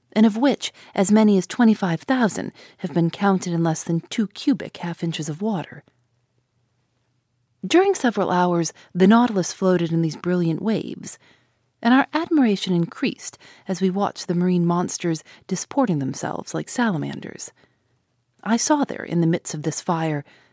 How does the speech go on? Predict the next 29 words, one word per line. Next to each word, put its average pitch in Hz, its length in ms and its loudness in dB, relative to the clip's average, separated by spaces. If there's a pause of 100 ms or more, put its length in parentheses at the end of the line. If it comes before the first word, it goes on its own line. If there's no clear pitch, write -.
that 190 200 0
burns 185 440 2 (240)
not 196 280 0
the 160 80 -4
swift - 520 -2 (220)
and 196 120 -2
elegant 175 500 -2
porpoise, - 560 -2 (400)
the 196 120 4
indefatigable 175 760 0
clown 175 380 0
of 139 100 -6
the 170 160 0
ocean, - 420 -4 (420)
and 196 200 2
some 208 140 0
swordfish - 640 -2 (260)
ten 202 220 2
feet - 260 -4
long, 170 400 2 (380)
those 185 240 2
prophetic 180 580 -4
heralds - 580 -4 (300)
of 160 100 -8
the 170 80 -4
hurricane, - 680 -4 (280)
whose 208 220 0
formidable 190 500 0
sword 185 500 0